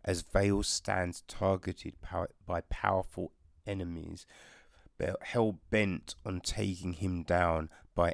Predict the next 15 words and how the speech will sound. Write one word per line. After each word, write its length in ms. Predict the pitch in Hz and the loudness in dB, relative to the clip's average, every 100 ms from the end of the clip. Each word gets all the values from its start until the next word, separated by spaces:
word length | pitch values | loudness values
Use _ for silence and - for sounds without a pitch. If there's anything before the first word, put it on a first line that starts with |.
| - | 0
any 220 | 101 95 | 0 2
means 540 | 92 90 90 87 - | 2 0 0 -2 -4
necessary. 960 | 85 85 82 85 - 73 71 - - - _ _ - - _ - - - - - - - - - - - - - | -4 -4 -4 -6 -4 -2 -2 -4 -10 -14 _ _ -20 -20 _ -20 -20 -20 -2 -2 -2 -18 -18 -18 -20 -20 -20 -10
In, 180 | - 156 - | 8 8 8
this 320 | 151 175 - | 8 8 8
book 320 | - - 143 - - - | 8 8 8 2 -18 -8
did 440 | - 156 139 113 - 123 | 2 2 2 -4 -12 -2
remind 640 | 117 113 117 117 117 107 | 4 4 6 6 6 4
me 140 | 104 - | 2 2
a 80 | 107 | 2
lot, 640 | 101 95 98 107 104 85 - - _ _ _ _ _ - - | 4 4 4 6 6 4 -4 -12 _ _ _ _ _ -12 0
um, 580 | 104 90 90 90 87 82 _ - - _ - - _ - - - - - | 2 2 0 -2 -6 -10 _ -6 -6 _ -12 -12 _ -10 -10 -12 -14 -8
of 320 | 110 131 110 - | -2 -2 -2 -6
Altered 360 | 127 101 101 | -6 -4 -8
Carbon. 680 | - - 87 80 - 71 - | -6 0 2 2 -2 -12 -14